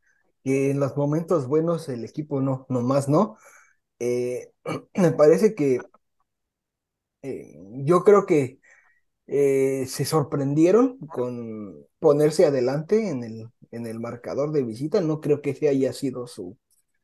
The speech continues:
su plan. <laughs> Obviamente era lo ideal, pero yo creo que la idea era salir a aguantar.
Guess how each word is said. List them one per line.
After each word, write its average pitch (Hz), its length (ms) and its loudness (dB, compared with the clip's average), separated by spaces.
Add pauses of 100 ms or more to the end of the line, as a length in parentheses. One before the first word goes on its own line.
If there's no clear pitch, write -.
(200)
su 143 220 -6
plan. 160 300 4
<laughs> - 600 -8
Obviamente 180 540 4
era 160 180 2
lo 139 120 0
ideal, 139 440 0
pero 127 420 -4 (180)
yo 175 200 -8
creo 156 200 -6
que 156 200 -4
la 143 140 -4
idea 147 240 -2
era 151 120 -4
salir 151 280 -4
a - 20 4
aguantar. 143 600 -2